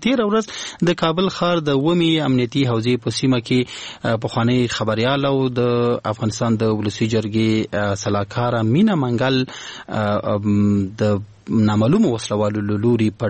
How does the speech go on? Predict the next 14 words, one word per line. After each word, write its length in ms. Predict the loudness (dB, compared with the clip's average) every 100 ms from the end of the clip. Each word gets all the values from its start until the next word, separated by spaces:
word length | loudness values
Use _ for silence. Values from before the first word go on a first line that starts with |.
| -2
ډزو 260 | -2 -2 -2 -2
باندې 180 | 0
ووژل 360 | 0 0 0 -2
شوه. 240 | -2 -2 -2 0
نن 340 | 4 4 6 4 2 0 -4 0
د 0 | 2 2
مینې 260 | 2 2 2 2
منګل 440 | 2 2 2 2
مور 280 | 2 2 2 0
ازادي 300 | 0 0 0
راډیو 220 | 0 0
ته 120 | 0
وویل 200 | 2 2
چې 120 | 0